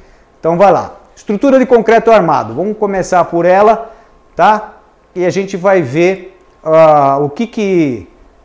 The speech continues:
o que que nós temos aqui. É, aqui, ó, vamos, vamos mostrar essa cena aqui, é o seguinte, aqui, na verdade, espero que esteja bom aí no, no, no, nas mídias, tá?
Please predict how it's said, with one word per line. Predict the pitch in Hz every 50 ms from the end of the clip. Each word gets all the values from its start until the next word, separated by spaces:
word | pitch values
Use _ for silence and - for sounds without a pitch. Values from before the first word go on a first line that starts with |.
| _ _ -
o | 139 131
que | - 220
que | 214 233
nós | 214 208 196 180 180 -
temos | - - 180 185 180 175 151 135
aqui. | 151 139 143 - 160 185 208 208 208 - - _ _ _ _ _ -
É, | 151 156 156 156 156 151 151 147 -
aqui, | 170 - 294 294
ó, | 254 180 143 117 104 - - - - - _ _
vamos, | - 226 262 294 294 262 233 202 156 160
vamos | 185 247 269 277
mostrar | 262 233 - - 185 175 170
essa | 151 - 170 147
cena | - - - 156 139 139 135
aqui, | - - 220 214
é | 202
o | 196
seguinte, | 196 - 123 110 101 92 90 _ _ _ _ _ _ _ _ _ -
aqui, | 135 151 - - 254 262 254 - - -
na | 175 180 196
verdade, | 202 208 196 170 131 165 185 196 185 185
espero | 165 - - 180 185 185
que | 175 -
esteja | - - 170 170 143 147 131 117 - - - _ -
bom | 127 127 151 170 180 185 165
aí | 143 135 139 156 180
no, | 175 147 135 127 123 120 117
no, | 117 120 117 117 117 107 107 113 123 - 123 _ _ -
no, | 120 120 117 117 113 110 104 87 - _ _ _ - - -
nas | 123 131 139 -
mídias, | 143 160 175 208 226 180 196 185 -
tá? | - - 165 185 185 - -